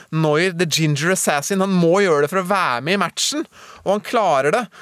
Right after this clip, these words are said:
Og, og dette her har altså ikke skjedd i U S A på tretti år. Forrige gang, det har skjedd amatørmessig og sånn, men i en profesjonell turnering som har blitt filmet direktesendt på T V, publikum har ikke kunnet se dette på tretti år,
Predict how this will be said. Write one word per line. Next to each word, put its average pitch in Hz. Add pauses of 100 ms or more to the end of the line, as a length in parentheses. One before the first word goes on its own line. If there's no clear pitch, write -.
(200)
Og, 196
og 190
dette 190
her 175
har 180
altså 180
ikke 190
skjedd 147
i 170
U 190
S -
A 139
på 196
tretti 202
år. 240
Forrige 156
gang, 135 (200)
det 151 (160)
har 147
skjedd 123
amatørmessig 127
og 160
sånn, 170
men 160
i 147
en 143
profesjonell 147
turnering 165
som -
har 139
blitt -
filmet 147
direktesendt 139
på 170
T 127
V, 180 (760)
publikum 190
har 175
ikke 156
kunnet 185
se 170
dette 151
på 165
tretti 165
år, 175